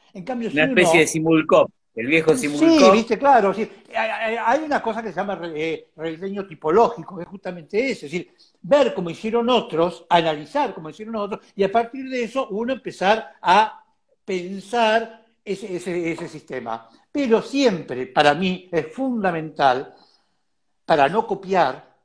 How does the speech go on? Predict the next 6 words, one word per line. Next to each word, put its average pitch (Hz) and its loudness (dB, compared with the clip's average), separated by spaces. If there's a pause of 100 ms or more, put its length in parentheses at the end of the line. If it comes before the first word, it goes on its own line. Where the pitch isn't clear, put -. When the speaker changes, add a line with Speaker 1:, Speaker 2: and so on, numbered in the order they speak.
(460)
Speaker 1:
para 131 -6
no 170 -8
copiarse, 135 -6 (460)
es 220 -2 (320)
aprenderlo, 156 -2 (420)
¿no? 185 -6